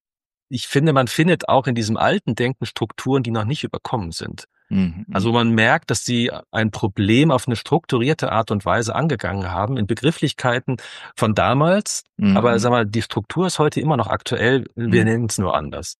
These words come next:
Speaker 2: Mhm. Mhm.
Speaker 1: Ja, also immer so Beispiele, also dieser Gedanke, dass es so Felder gibt oder so ein Pneuma gibt, was zum
Speaker 2: Mhm.
Speaker 1: Beispiel einer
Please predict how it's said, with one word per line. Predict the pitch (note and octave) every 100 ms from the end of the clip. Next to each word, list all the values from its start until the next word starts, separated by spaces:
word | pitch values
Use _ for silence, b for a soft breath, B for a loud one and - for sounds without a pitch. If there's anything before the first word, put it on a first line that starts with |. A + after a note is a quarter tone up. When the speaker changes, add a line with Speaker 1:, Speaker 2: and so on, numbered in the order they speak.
| _
Speaker 2:
Mhm. | F#2 F2+ G2 - _ -
Mhm. | F2+
Speaker 1:
Ja, | F#2+
also | - G2
immer | - A2 A2+
so | A2
Beispiele, | G2 A#2+ - A2+ F#2+
also | F#2
dieser | G2+ G#2
Gedanke, | A2+ G2+ A#2 B2 A2
dass | G#2 A2
es | -
so | G2+
Felder | - G#2+ C3 C3
gibt | G#2+ A#2+ - - - -
oder | E2+ G2+ G2+
so | F#2+
ein |
Pneuma | - A2+ G#2+ C#3+ C#3
gibt, | A#2+ B2 A2 - -
was | G2+ -
zum | G2
Speaker 2:
Mhm. |
Speaker 1:
Beispiel | G2 A2 F#2+
einer | - F#2 G2